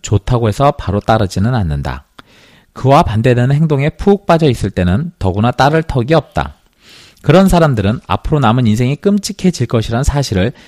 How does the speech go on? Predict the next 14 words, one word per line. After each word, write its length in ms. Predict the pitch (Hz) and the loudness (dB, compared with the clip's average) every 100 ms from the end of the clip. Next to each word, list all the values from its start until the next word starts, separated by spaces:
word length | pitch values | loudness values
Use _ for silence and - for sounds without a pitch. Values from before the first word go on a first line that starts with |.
| _ _ | _ _
이성적이고 600 | 156 151 190 143 90 - - | 0 2 4 2 0 -4 -12
실제적이고 720 | - - 139 117 95 104 151 - | -12 -8 -2 -2 -2 -2 -2 -2
생략적으로 640 | - 202 220 220 143 139 | -2 2 2 0 -4 -2
설명해야 500 | 185 190 180 160 147 | 0 2 2 2 0
할 140 | 165 180 | 0 -2
진실을 540 | - 107 113 - 190 | -4 -4 -2 -2 -2
납득한다. 640 | 170 - - 104 82 69 71 _ _ _ _ _ _ _ _ - - _ - | -4 -8 -8 -4 -4 -6 -10 _ _ _ _ _ _ _ _ -20 -20 _ -4
이 100 | 139 | 2
사람들은 580 | 185 196 165 131 117 82 _ - | 4 4 4 2 0 -2 _ -12
최악의 480 | - 208 208 214 | 0 2 2 0
경우가 300 | 196 123 131 | 0 0 0
닥쳐야만 600 | 131 107 - 110 90 98 - | -2 -4 -2 0 0 -2 -4
불편하고 580 | - 113 139 127 123 151 131 | -6 -2 -2 0 0 -4 -2
지루하며 540 | - 160 151 92 71 | -2 2 2 2 -4